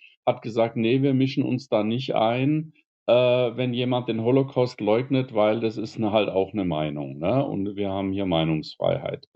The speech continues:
Und, ähm, und insofern, äh, ist, ist wirklich die Frage, äh, bloß weil, in Anführungszeichen, bloß weil jemand dieses Medium gehört, greift er denn wirklich, äh, inhaltlich auch ein oder nicht? Und das werden wir in der Tat,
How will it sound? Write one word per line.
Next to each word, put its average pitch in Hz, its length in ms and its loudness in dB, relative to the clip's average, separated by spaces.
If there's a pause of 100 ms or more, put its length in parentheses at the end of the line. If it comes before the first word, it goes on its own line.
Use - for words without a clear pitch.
(560)
Und, 104 560 0
ähm, 104 680 0 (480)
und 104 260 0
insofern, 135 760 2
äh, 123 240 -2
ist, - 340 -10
ist 117 200 -8
wirklich 135 320 -2
die 120 120 -2
Frage, 135 720 2
äh, 113 200 2 (120)
bloß 131 380 0
weil, 113 260 2
in 113 140 -2
Anführungszeichen, 131 640 0
bloß 131 320 0
weil 120 140 0
jemand 123 340 -2
dieses 117 260 -6
Medium 110 440 -2
gehört, 107 640 0 (380)
greift 117 440 2
er 127 80 0
denn 110 240 -4
wirklich, 131 600 0
äh, 110 180 2
inhaltlich 113 640 0
auch 92 260 0
ein 92 280 0
oder 80 260 -2
nicht? 73 300 -6
Und 92 120 -2
das 139 180 2
werden 175 240 2
wir 156 100 0
in 127 120 -2
der 123 120 -2
Tat, 113 440 -2